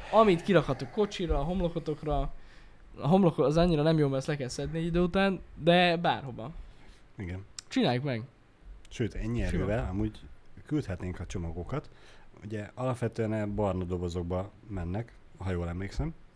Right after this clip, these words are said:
Speaker 2: Mint a karácsonyi ajándékokat. Ugye csomagolópapírt, nyomtatni kéne saját The V R logós
Speaker 1: Igen.
Speaker 2: csomagolópapírt, és
Speaker 1: És abba
Speaker 2: akkor
Speaker 1: kö-
Speaker 2: becsomagolni a nagy dobozt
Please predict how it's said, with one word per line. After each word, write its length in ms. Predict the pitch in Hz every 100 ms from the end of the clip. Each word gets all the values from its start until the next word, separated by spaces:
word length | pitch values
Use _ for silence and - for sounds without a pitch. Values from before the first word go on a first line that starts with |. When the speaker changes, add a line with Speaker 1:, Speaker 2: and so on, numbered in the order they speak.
| - - - - - - - - - - - -
Speaker 2:
Mint 160 | 117 -
a 40 |
karácsonyi 680 | 339 95 82 - 95 92 98 - -
ajándékokat. 680 | 113 92 87 85 95 90 98
Ugye 240 | 110 113 120 - - -
csomagolópapírt, 840 | 156 95 85 90 87 95 107 98
nyomtatni 380 | 139 107 92 101
kéne 220 | 101 92
saját 360 | - 104 87 85 - - - - -
The 100 | 117
V 240 | 104 107 113
R 40 |
logós 380 | 131 143 170 175
Speaker 1:
Igen. 360 | 196 208 254 285
Speaker 2:
csomagolópapírt, 760 | 147 165 180 170 175 185 170
és 100 | 160
Speaker 1:
És 60 | 156
abba 140 | 165
Speaker 2:
akkor 120 | 196
Speaker 1:
kö- 160 | 185 160
Speaker 2:
becsomagolni 680 | 135 104 90 87 85 87 92
a 80 | 92
nagy 200 | 90 82
dobozt 300 | 90 101 -